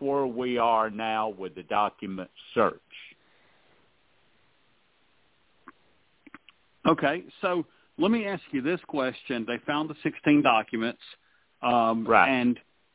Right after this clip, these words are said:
Speaker 2: this is the kind of thing we would suppose that if a president wanted to slip these things back in, they could have, but instead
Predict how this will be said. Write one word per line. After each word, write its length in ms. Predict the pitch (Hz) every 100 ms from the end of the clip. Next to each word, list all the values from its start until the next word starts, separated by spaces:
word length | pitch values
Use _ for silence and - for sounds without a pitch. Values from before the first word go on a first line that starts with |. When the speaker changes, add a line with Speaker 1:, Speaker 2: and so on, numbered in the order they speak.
| _ -
Speaker 2:
this 260 | 131 233 -
is 100 | 214
the 100 | 185
kind 260 | 180 180 160
of 60 | -
thing 280 | 175 151
we 240 | 151 254 277 -
would 160 | 175 -
suppose 640 | 151 - - 160 135 104 104 - 117
that 140 | 113
if 140 | - 113
a 60 | - -
president 640 | 127 135 151 151 127 127
wanted 360 | 127 139 156 147
to 200 | 139 117 - - - - - - _ _ - - -
slip 240 | 135 165 185 -
these 200 | 190 165 -
things 260 | 175 165 -
back 200 | 160 143 -
in, 220 | 190 185 156
they 140 | 131 - -
could 180 | 254 226
have, 420 | 151 120 113 120 _ _ - - 117
but 260 | 170 180 143
instead 760 | 160 151 - - 196 196 180